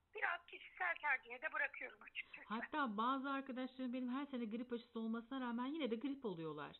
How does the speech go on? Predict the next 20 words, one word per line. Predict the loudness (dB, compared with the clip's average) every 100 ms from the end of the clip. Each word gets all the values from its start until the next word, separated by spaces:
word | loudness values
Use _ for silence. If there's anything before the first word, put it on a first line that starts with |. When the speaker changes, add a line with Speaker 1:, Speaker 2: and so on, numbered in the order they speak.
| _
Speaker 2:
Olmayanlar | -4 2 2 4 2 2
olmuyor | 2 4 6 4
<laughs> | 4 -2 -4
aksine. | -8 -8 -6 -6 4 6 8 4 4
Speaker 1:
<laughs> | 4 10
Speaker 2:
Öyle | 10 10 6
bir | 6 6 6 4 4
durum | 2 0 -2
da | -2
oluyor. | -4 -6 -10 -20 -20 _ _ _ _ 0
Speaker 1:
Evet, | 2 0 -2
böyle | -4 0 2
bir | 0
şikayet | -2 6 8 6 0
de | -4
var | -4
insanlarda. | -10 -6 -6 -4 -4 -4 -6
Bu | -2
da | 0
şundan, | 0 -2 0 -2